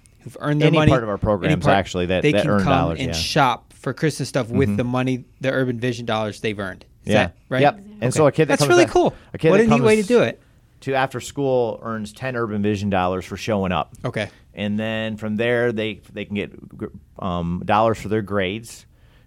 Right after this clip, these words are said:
Speaker 2: Um, like Jody said, Bible verses and, and, and things like that. So every week they get a deposit into their account. And actually they have an online account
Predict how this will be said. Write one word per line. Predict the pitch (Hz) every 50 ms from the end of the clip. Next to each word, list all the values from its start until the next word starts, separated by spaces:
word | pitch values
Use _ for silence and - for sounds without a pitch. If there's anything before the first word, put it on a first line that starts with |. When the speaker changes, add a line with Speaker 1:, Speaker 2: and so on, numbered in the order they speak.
| _ -
Speaker 2:
Um, | - 90 90 87 85 85 -
like | - 98 95 92
Jody | 104 101 98
said, | - 107 95 80
Bible | 95 95 104 104 101 107
verses | 92 107 107 107 104 - - 101 101 101 92 -
and, | 95 87 90 92 -
and, | - 95 92 90 87 87 -
and | - 92 90
things | - 101 101 95
like | 92 95 90
that. | 101 98 98 98 - - - _ _
So | - 104
every | 117 127 135 147
week | 143 127 147 147 131 104 -
they | - 104 104
get | 98 101 78 - - _ -
a | 90
deposit | 95 95 - - 117 110 113 117 87 92 92 -
into | 95 101 101 90 95 87
their | 98 98 95 95 90
account. | - 90 - - 127 117 95 78 -
And | 95
actually | 107 110 - - 117
they | 107 104
have | 113 107
an | 104 -
online | - 87 95 104 104 98 107 123 131
account | 131 - - 117 101 98 104 -